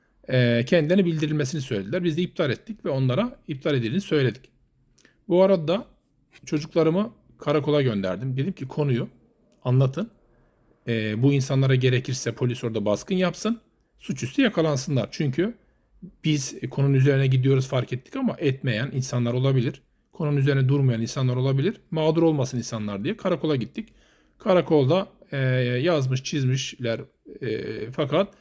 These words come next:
mağdur olan kişinin ifadeye gelmesi ve onun şikayetçi olması gerektiğini, e, anlatmışlar. İşin uzun olacağını biz anladık.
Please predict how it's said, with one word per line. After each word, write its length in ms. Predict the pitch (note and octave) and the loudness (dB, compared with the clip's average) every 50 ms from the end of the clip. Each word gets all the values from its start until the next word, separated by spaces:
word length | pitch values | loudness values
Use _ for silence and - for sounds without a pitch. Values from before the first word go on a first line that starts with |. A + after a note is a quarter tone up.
| _ _ _ _ _ | _ _ _ _ _
mağdur 380 | C#3 C#3 C#3 D3 D3 F3 F#3 | 0 2 2 2 4 4 4
olan 320 | D#3+ C3 D3 D3 D3 D3 B2+ | 4 4 2 2 2 0 -2
kişinin 380 | - C3+ - - D#3 C#3+ B2 | -4 -4 -4 -2 0 0 0
ifadeye 1300 | A2+ G#2+ - A#2 A2 G#2 G#2 A2 G#2+ A#2 B2+ - _ _ _ _ _ _ _ - - - G#2+ G#2+ A#2 A#2 | 0 0 -2 -4 -4 -4 -4 -6 -6 -8 -10 -14 _ _ _ _ _ _ _ -10 -4 -2 2 2 2 2
gelmesi 580 | G#2 A2 G#2+ G2+ G2+ G2+ F#2+ - - A#2 A2+ A2+ | 2 2 2 2 0 0 -2 -4 -2 -2 0 0
ve 100 | A2+ A2+ | 0 0
onun 260 | G#2+ A2+ A#2 B2 C3+ | 0 2 2 2 2
şikayetçi 460 | C3 C3 - - G#2+ G2+ F#2+ - - | 2 0 -2 -2 -2 -4 -4 -4 -8
olması 260 | G2+ F#2+ F#2+ F#2 - - | -8 -8 -8 -10 -10 -8
gerektiğini, 640 | G#2+ G#2 F#2+ - - _ - G#2 G2+ G2+ G2 B2 - _ _ _ _ _ _ _ _ _ _ - | -6 -6 -6 -6 -10 _ -10 -8 -6 -6 -8 -10 -14 _ _ _ _ _ _ _ _ _ _ -6
e, 340 | B2 B2 A#2 G#2+ G#2+ - | -4 -2 -2 -2 -4 -4
anlatmışlar. 760 | - A#2+ A2+ G#2+ G#2 G2+ - - - - - F#3+ G#3+ A3+ - - _ | -2 -2 0 0 0 -2 -4 -6 -8 -2 0 2 2 0 0 -6 _
İşin 400 | F#3 D#3+ C3+ - - C#3 D#3+ G3 - | -6 -6 -4 -2 -2 -2 -2 -2 -2
uzun 320 | F3 D3+ C#3+ D3 D#3 D#3 | -2 0 0 2 0 0
olacağını 640 | - C3+ C3 B2+ A#2+ F2 A2 A2+ B2 A2+ G#2+ G#2 G#2+ | 0 2 2 2 2 0 -2 -2 0 -2 0 -2 -2
biz 100 | G#2+ A#2 | -2 0
anladık. 460 | D3 E3 D3 B2 G2+ G2 - G#3 - | 0 0 2 0 0 0 -2 -4 -8